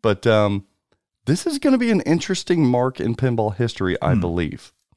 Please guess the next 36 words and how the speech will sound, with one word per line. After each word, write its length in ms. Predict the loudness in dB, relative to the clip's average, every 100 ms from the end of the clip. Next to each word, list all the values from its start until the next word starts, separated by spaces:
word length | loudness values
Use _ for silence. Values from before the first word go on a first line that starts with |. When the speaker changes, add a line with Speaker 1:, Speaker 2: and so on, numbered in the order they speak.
| _
Speaker 2:
Separate 520 | -2 0 0 0 -2 -2
from 600 | 0 4 4 4 0 -4
the 160 | -2 -2
game 380 | 0 2 2 2
itself, 760 | 0 -2 -2 -2 -6 -12 -12 -6
I'll 120 | -4
just, 200 | -4 -4
I'll 100 | -4
set 200 | -4 -4
that 140 | -4 -4
aside, 500 | -2 -2 -2 -6 -10 -8
um, 440 | -8 -8 -10 -12
because 220 | -8 -4
I 80 | -2
don't 160 | -2 -2
know 320 | -4 -6 -10 _ -12 -8 -4
yet, 380 | -2 -2 -4 -6
other 200 | -4 -4
than, 140 | -4
of 100 | -6
course, 320 | -6 -6 -8 -12 -8
w-, 220 | -4 -4
what 280 | -4 -2 -2
we've 160 | -2 -4
heard 160 | -6 -6
reported. 420 | -4 -4 -4 -4
Speaker 1:
Mm-hmm. 140 | -2
Speaker 2:
I 140 | 0 0
have 260 | 0 -2
heard 580 | -2 2 2 2 0 -6 -10
that 560 | -6 -2 -2 -2 -6 _ _ _ _ _ _ _ _ _ -16 -14 -18 _
things 440 | -2 0 2 0 -2
within 540 | -2 -2 0 0 2
American 440 | 2 2 2 0 0
Pinball 520 | 2 2 2 0 -2
have 540 | -4 -4 -4 -8 -14